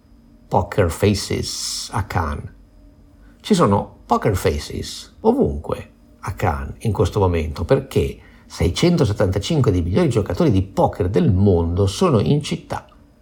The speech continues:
Il World Series of Poker Circuit ha preso residenza nel casino della Croisette per dieci giorni di competizione, con dodici tornei e partite che si svolgono contemporaneamente su quarantaquattro tavoli da poker.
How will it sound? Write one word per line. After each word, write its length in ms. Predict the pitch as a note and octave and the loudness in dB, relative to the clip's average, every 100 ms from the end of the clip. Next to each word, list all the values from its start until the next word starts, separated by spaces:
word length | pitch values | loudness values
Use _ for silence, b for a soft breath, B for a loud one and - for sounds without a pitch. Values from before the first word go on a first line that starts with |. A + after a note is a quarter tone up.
| - - - - | -20 -20 -12 0
Il 140 | A#2 | 4
World 260 | B2 G3+ G#3 | 8 8 6
Series 600 | - - F#2+ F2+ F#2+ - | 2 0 2 2 0 -4
of 240 | - F#2+ - | -6 -8 -6
Poker 420 | - B2 - B2+ - - | -2 0 0 -4 -4 -20
Circuit 760 | - - - D2+ - E3 F3 - - | -16 -4 -2 0 0 -2 -2 -8 -4
ha 100 | D3 | 2
preso 280 | A3 - | 4 4
residenza 460 | A2 B2+ - A2+ C3+ | 2 0 0 0 2
nel 80 | F3 | 0
casino 520 | C#3 C3+ C3 G#2+ - | 0 2 2 2 -2
della 180 | - F2 | 0 0
Croisette 520 | - F#3 F#3+ C3+ C3 | 0 0 2 2 0
per 180 | - D3 | 2 2
dieci 320 | F3+ F#3 G3+ | 4 0 0
giorni 320 | F3 F#2+ F#2 B2 | 2 2 4 2
di 100 | C3+ | 0
competizione, 800 | D3 C3 C#3+ - - E2 D#2 - B B - | -2 0 -2 -2 0 2 0 -6 B B 0
con 300 | F#2 E2+ D#2+ | 2 2 2
dodici 340 | F2+ A2 A2+ | 2 2 0
tornei 640 | - F#2 D#2+ C#2+ F#2+ - - | 0 0 0 -2 -4 -6 -8
e 140 | - | -8
partite 440 | - D#2+ - - | -4 -2 0 0
che 100 | F#2+ | -4
si 120 | - - | -6 -4
svolgono 460 | F#2+ F2 F#2 E2 | 0 0 0 -2
contemporaneamente 1040 | - F2 F2 F2 F2 F2 D#2+ E2+ G2+ G2+ | -4 -4 -2 -4 -2 -4 -4 -2 0 0
su 240 | G2 G#2 - | -2 -4 -2
quarantaquattro 1200 | F2 D#2 G#2 G2 F#2 - - - D#2+ - E2+ F2 | -2 -2 -4 -6 -6 -8 -4 -6 -6 -8 -6 -4
tavoli 340 | - D#2+ F2+ | -4 -2 0
da 140 | A2+ - | 0 -2
poker. 420 | - - - | -6 -10 -10